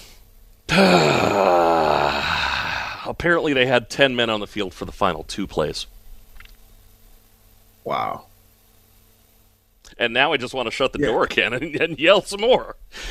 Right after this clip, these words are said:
Speaker 1: Jeez.
Speaker 2: Yeah,
Speaker 1: I
Speaker 2: that's,
Speaker 1: mean,
Speaker 2: that's,
Speaker 1: uh,
Speaker 2: again, it's, yeah, you, you go down there, you put together a drive like that, that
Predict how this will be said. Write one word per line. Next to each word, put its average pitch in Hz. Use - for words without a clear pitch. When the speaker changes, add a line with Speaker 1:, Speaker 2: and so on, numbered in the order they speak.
Speaker 1:
Jeez. -
Speaker 2:
Yeah, 104
Speaker 1:
I -
Speaker 2:
that's, 113
Speaker 1:
mean, 143
Speaker 2:
that's, 107
Speaker 1:
uh, 160
Speaker 2:
again, 101
it's, 101
yeah, 143
you, 113
you 120
go 131
down 135
there, 110
you 98
put 127
together 110
a 95
drive 107
like 101
that, 95
that -